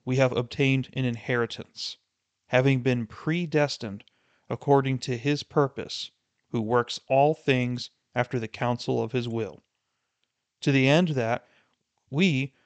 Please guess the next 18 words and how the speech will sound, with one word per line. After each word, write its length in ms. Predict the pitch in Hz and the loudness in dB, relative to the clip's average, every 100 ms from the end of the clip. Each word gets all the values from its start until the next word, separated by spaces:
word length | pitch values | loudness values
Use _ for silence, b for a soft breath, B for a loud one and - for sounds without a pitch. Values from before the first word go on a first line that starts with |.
| _ - | _ -4
who 140 | 131 | 2
were 160 | 135 127 | 4 2
the 100 | 117 | 0
first 540 | - 214 165 143 - _ | 4 6 6 2 -8 _
to 140 | - 123 | -4 0
hope 260 | 135 123 | 2 2
in 100 | 120 | -2
Christ, 520 | 110 113 98 127 - - _ _ _ - | -4 -6 -4 -6 -10 -18 _ _ _ -2
would 160 | 135 | 0
be 280 | 127 135 135 | 0 -2 -2
to 160 | 135 135 | -4 -6
the 80 | 120 | -4
praise 580 | - 147 156 160 - - | 0 2 2 -2 -6 -8
of 120 | 135 | -2
his 160 | 151 135 | -2 -2
glory. 520 | - 107 101 - _ _ _ _ _ _ _ _ _ _ _ _ _ _ - | -6 -6 -6 -10 _ _ _ _ _ _ _ _ _ _ _ _ _ _ -6
In 140 | 127 | -4
him 400 | 113 143 170 190 | 2 4 4 2